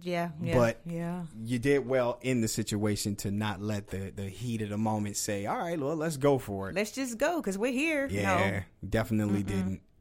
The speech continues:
Speaker 2: You know, still kinda sucks though.
Speaker 1: It, it did suck.
Speaker 2: For me, it sucks for me.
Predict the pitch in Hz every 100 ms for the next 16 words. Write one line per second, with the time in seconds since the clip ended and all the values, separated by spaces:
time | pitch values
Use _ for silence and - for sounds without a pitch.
0 | _ - _ - - - 76 50 - _
1 | _ _ - _ _ - - - - -
2 | - - - - - 101 92 101 - -
3 | - - - - - - 175 - 147 160
4 | 107 - - 87 180 156 123 92 - 131
5 | - 110 117